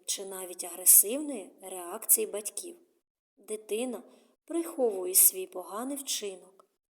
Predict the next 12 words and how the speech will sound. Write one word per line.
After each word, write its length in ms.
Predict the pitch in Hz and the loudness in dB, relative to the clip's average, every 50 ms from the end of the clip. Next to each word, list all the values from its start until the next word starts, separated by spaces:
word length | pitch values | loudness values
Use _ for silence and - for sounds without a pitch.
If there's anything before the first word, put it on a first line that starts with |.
| _ _ _ _ - | _ _ _ _ -12
Чим 320 | - - 269 254 262 247 | -8 -6 -4 -4 -4 -4
більше 440 | 220 247 254 240 214 - - - - | -4 -4 -4 -2 -2 -2 -2 -2 -4
покарання 680 | - 208 196 - 202 196 202 208 220 226 220 208 196 | -8 -10 -8 -8 -8 -6 -6 -6 -6 -6 -6 -4 0
за 160 | 190 - 202 185 | 0 0 0 -2
провину, 640 | - 190 180 165 - 180 220 277 294 269 208 170 - - _ _ _ _ _ _ _ _ _ _ _ | -6 -10 -10 -8 -8 -6 -6 -4 -4 -6 -8 -12 -16 -20 _ _ _ _ _ _ _ _ _ _ _
тим 240 | 226 214 202 202 185 | -12 -10 -6 -4 -2
здосконалішою 1300 | - - 170 190 196 - - - 180 170 165 165 165 196 254 285 311 - - - - 190 175 175 175 - _ _ _ _ | -2 -2 0 2 4 4 2 2 -4 -12 -12 -8 -6 -4 -4 -2 -2 0 -2 -2 -2 -6 -8 -10 -14 -18 _ _ _ _
потім 440 | - 170 185 - - - 196 180 165 - _ _ _ _ _ _ _ _ _ _ _ | -12 -10 -10 -8 -8 -8 -8 -10 -10 -16 _ _ _ _ _ _ _ _ _ _ _
буде 460 | 180 _ - 170 170 170 - 208 233 | _ _ -16 -16 -14 -12 -10 -8 -8
брехня. 520 | 220 277 285 269 - - - 190 190 185 190 _ _ _ _ _ _ _ _ _ _ _ _ _ _ _ _ _ _ _ _ _ _ _ | -6 -6 -8 -8 -10 -10 -12 -12 -14 -14 -16 _ _ _ _ _ _ _ _ _ _ _ _ _ _ _ _ _ _ _ _ _ _ _
П'яте. 440 | - 202 214 202 196 185 185 - - 185 _ _ - - _ _ _ _ _ _ 185 | -12 -8 -8 -6 -8 -8 -12 -14 -20 -20 _ _ -20 -20 _ _ _ _ _ _ -16
Дитина 540 | 190 185 - - - 190 240 285 302 277 202 | -16 -16 -12 -10 -6 -4 -4 -4 -4 -6 -10